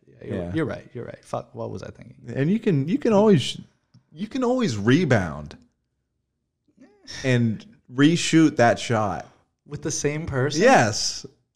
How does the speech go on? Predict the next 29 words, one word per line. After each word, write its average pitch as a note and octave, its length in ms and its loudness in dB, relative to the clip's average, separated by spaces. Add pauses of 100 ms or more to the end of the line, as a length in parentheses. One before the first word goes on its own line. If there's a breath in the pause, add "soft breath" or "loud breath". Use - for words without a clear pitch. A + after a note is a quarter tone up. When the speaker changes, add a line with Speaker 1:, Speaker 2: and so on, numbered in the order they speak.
(280)
Speaker 1:
Or C3+ 100 -10
would C3 160 -6
you B2+ 100 -4
pass C3 400 0
it F#2+ 140 -8
and A2 120 -8
then A2 140 -6
Speaker 2:
Dude, G3 100 -4
Speaker 1:
have A#2+ 120 -2
them G#2+ 100 2
shoot C3 140 2
the G3+ 80 8
Speaker 2:
persistence, D3+ 380 4
Speaker 1:
shot? - 60 -6 (340)
Speaker 2:
dog. - 100 -8
Persistence. C#3 920 -2 (540)
Speaker 1:
I - 100 -16
don't A#2 140 -12
think G#2+ 200 -12
you G#2+ 60 -14
can G2 140 -14
shoot A2 200 -10
your G2+ 120 -10
shot G2+ 260 -6
twice G#2+ 280 -6
with A#2 140 -6
a G#2+ 40 -6
best G2+ 360 -2
friend. F2+ 460 -8